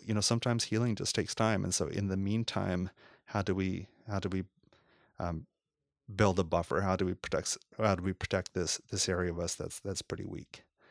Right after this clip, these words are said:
Um, so with that, I just wanna kinda get started. We're gonna talk about different vulnerabilities over the next, um, while, um, with these podcasts. We're gonna be talking everything from shame,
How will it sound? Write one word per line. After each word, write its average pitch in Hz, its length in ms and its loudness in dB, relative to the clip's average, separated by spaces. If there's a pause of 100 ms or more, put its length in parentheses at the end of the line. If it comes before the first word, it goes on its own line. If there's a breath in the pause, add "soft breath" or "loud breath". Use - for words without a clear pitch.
(440 loud breath)
Um, 104 320 10
so 127 360 10
with 143 180 10
that, 170 140 10
I 143 80 10
just 131 220 2
wanna 147 140 6
kinda 135 240 0
get 98 100 2
started. 120 380 4
We're 110 120 4
gonna 151 220 2
talk 127 340 0
about 113 220 0
different 113 320 -2
vulnerabilities 104 640 2
over 107 160 0
the 104 100 0
next, - 420 0 (200)
um, 92 300 -2
while, 104 500 -2 (480 loud breath)
um, 92 300 0 (140)
with 101 160 -4
these 95 160 -4
podcasts. 104 640 -2
We're 104 140 -4
gonna 92 120 0
be 95 120 -4
talking 98 320 -2
everything 98 320 0
from 90 180 -4
shame, 107 520 0